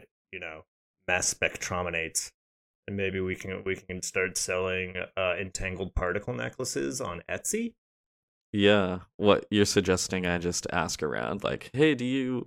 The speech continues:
Speaker 1: Well,
Speaker 2: are you using your old mass spectrometer?"
Speaker 1: No, I'm
Speaker 2: <laughs>
Speaker 1: suggesting that, like, it's almost Christmas time. It's gonna be the first time you've seen a lot of people in a while. And you know how you just drop hints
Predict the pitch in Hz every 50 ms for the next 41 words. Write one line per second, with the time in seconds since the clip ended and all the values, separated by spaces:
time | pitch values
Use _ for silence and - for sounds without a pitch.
0 | _ _ 165 156 160 151 143 135 139 156 175 220 240 190 135 107 110 123 139 147
1 | 143 143 139 139 147 143 147 143 - 139 139 143 139 - - 143 135 131 - -
2 | 135 135 135 147 147 143 151 131 131 123 117 131 151 156 226 - 180 170 160 160
3 | 180 175 - - - 165 156 139 131 113 120 117 110 110 107 104 - 123 113 -
4 | 147 139 131 113 - - - - 165 156 - - 113 101 - - 110 98 95 92
5 | 92 92 95 92 - - 107 - - 117 117 113 110 107 - - 120 113 - -
6 | 113 101 101 101 101 - - 117 104 104 104 101 95 90 90 - _ 110 104 98
7 | - 95 92 90 87 85 _ _ _ _ _ _ - - 92 90 90 95 107 113
8 | 110 101 98 95 92 90 - 110 110 123 123 131 127 131 147 139 120 104 113 113
9 | - - - 123 110 - 92 85 85 98 95 - - 82 87 101 110 - - -
10 | -